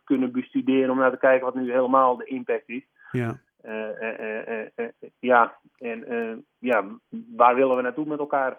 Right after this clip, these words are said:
Speaker 1: hè,
Speaker 2: Ja.
Speaker 1: in de toekomst? Dat is ook een beetje.
Speaker 2: Nou ja, en die, die bestudering die zal de komende tijd natuurlijk wel plaatsvinden. Want ja, dat rapport is vandaag uitgebracht.
Speaker 1: Ja.
Speaker 2: Eh, de Tweede Kamer is overwegend positief over het rapport, lees ik. Eh, de boeren die
Speaker 1: Ja.
Speaker 2: zeggen, eh, nou, nee tegen gedwongen uitkoop.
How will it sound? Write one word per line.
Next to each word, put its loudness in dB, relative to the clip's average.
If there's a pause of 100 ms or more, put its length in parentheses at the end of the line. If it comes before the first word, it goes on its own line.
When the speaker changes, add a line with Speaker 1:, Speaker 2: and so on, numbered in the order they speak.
(140)
Speaker 1:
hè, -10
Speaker 2:
Ja. 0
Speaker 1:
in -4
de -18
toekomst? -18
Dat -4
is -10
ook 0
een -4
beetje. -2 (340)
Speaker 2:
Nou 2
ja, 2
en 0
die, 0
die 0
bestudering 0
die 0
zal 2
de -2
komende 2
tijd 0
natuurlijk -2
wel 2
plaatsvinden. 0
Want 0
ja, 4
dat -4
rapport -2
is -4
vandaag 0
uitgebracht. -2
Speaker 1:
Ja. 2
Speaker 2:
Eh, 2
de -2
Tweede 2
Kamer 2
is 2
overwegend 0
positief 0
over 4
het -2
rapport, 0
lees 0
ik. -2
Eh, 0
de 0
boeren 2
die 0
Speaker 1:
Ja. -2
Speaker 2:
zeggen, 0
eh, -2
nou, -2
nee 4
tegen 2
gedwongen 0
uitkoop. 0